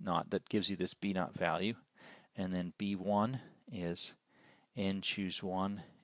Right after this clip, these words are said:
A naught to the n minus one, A one, um, uh, and then, um, B two is, um, is n one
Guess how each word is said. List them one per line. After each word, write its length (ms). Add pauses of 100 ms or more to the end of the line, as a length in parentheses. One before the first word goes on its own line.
A 200
naught 240
to 120
the 120
n 120
minus 340
one, 300
A 160
one, 360 (1300)
um, 340 (1400)
uh, 460 (380)
and 280
then, 420 (280)
um, 260 (1040)
B 280
two 500
is, 460 (1500)
um, 200 (220)
is 260 (100)
n 380 (140)
one 520